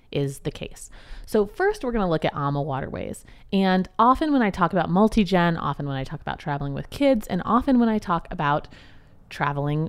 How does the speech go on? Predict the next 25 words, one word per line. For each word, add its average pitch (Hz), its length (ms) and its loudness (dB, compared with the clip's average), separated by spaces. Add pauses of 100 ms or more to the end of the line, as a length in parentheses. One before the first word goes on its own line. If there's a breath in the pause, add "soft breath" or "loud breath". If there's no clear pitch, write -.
with 180 180 -8
millennials 185 640 2
or 156 240 0 (100)
traveling, 147 640 -2 (220)
uh, - 100 -10
people 170 300 2
my 202 180 4
age 202 280 0
traveling, 170 560 0
I 220 80 2
look 233 340 0
to - 140 -4
ama 143 520 0 (320 loud breath)
because 277 720 0 (160)
ama 277 260 2
Waterways 151 760 0 (720)
does 247 520 4 (200)
tend 185 600 0 (120)
to 180 260 -2
pull 160 540 0
a 170 80 -2
little 151 300 0
bit 147 300 -2
younger 147 680 -4
crowd 131 580 -6